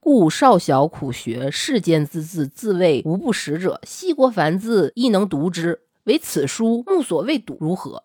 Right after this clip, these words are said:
啥意思呢？就是说不可能，这个世上就没有我不认识的字儿，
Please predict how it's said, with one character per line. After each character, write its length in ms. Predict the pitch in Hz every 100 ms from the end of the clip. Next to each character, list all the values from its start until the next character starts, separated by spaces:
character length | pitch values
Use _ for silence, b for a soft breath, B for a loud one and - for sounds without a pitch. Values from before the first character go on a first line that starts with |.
| _ _ _
啥 320 | - 190 233
意 160 | 320 370
思 140 | 196
呢？ 220 | 180 180 b b b _
就 160 | - 269
是 140 | 262
说 440 | 240 277 269 277 _ _ -
不 100 | -
可 100 | 220
能， 260 | 165 196 - _ -
这 100 | 269
个 100 | 226
世 220 | - 247
上 240 | 208 180 185
就 100 | 208
没 120 | 208
有 120 | 262
我 100 | 214
不 80 | 180
认 160 | 226 247
识 140 | 233
的 140 | 220
字 120 | 226 262
儿， 200 | 196